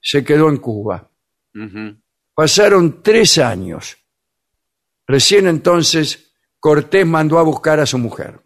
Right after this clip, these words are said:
Speaker 1: Para entonces ya había caído la ciudad de Tenochtitlán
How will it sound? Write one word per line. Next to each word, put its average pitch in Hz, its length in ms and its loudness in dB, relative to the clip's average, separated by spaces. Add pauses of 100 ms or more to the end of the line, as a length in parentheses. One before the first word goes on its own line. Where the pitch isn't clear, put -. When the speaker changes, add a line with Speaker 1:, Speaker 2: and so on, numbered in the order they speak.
(960)
Speaker 1:
Para 165 240 2
entonces 175 720 2
ya 170 160 2
había 170 460 2
caído 160 400 2
la 147 140 2
ciudad 143 440 0
de 139 220 -2
Tenochtitlán 143 1300 0